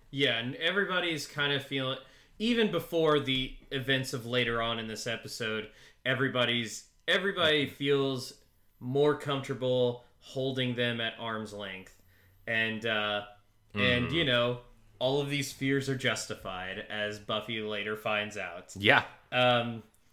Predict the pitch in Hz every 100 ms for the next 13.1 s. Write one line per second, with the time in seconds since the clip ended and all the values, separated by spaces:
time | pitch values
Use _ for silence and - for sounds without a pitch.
0 | _ 131 131 135 135 131 131 - 135 143
1 | 139 135 131 - 135 127 117 131 131 127
2 | - 135 131 127 123 135 127 123 127 135
3 | 120 113 113 123 110 113 120 113 117 117
4 | 110 113 107 117 127 - - - - -
5 | - - 113 117 117 113 113 110 123 123
6 | 120 120 123 120 123 120 120 117 - 120
7 | 170 151 117 - 113 113 113 107 - -
8 | _ _ - 120 123 120 123 - 117 -
9 | - 160 123 135 160 110 101 - _ _
10 | - 127 170 123 - 110 - - - 131
11 | 123 127 127 127 135 123 117 127 120 117
12 | - 113 110 107 113 107 104 107 131 -
13 | -